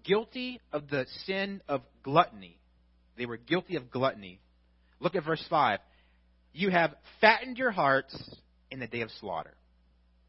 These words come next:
Now, that sounds like a very harsh statement, does it not?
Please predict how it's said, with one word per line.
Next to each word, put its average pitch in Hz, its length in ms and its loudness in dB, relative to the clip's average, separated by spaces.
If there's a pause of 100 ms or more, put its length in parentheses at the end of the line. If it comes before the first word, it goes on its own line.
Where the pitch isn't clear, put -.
(2250)
Now, 104 80 -8
that 175 200 2
sounds 165 300 -4
like 143 160 -2
a 110 60 -2
very 147 360 2
harsh 135 340 -4
statement, 87 320 -14
does 110 160 -6
it 107 80 -18
not? 113 240 -6